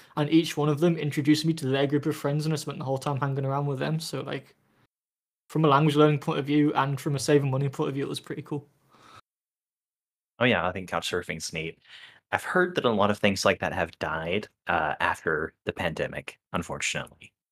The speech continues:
Speaker 2: I, I feel like they're not as lively as they used to be. Um, but, yeah, that's cool. So, definitely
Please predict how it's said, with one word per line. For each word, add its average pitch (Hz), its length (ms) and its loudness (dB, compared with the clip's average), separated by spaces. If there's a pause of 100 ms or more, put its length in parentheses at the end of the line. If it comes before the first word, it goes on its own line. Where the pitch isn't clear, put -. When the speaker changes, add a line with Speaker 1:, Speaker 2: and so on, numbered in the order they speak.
(320)
Speaker 2:
I, 87 240 4
I 87 40 2
feel 85 200 0
like 80 260 0
they're 92 120 2
not 82 180 -2
as 80 240 0
lively 78 360 0
as 76 100 -8
they 87 100 -4
used 76 300 -6
to 76 80 -8
be. 87 240 -6 (500)
Um, 139 440 -6 (840)
but, - 300 -8
yeah, 165 180 -2
that's 85 220 -2
cool. - 240 -2 (560)
So, 104 500 6 (1400)
definitely 131 840 2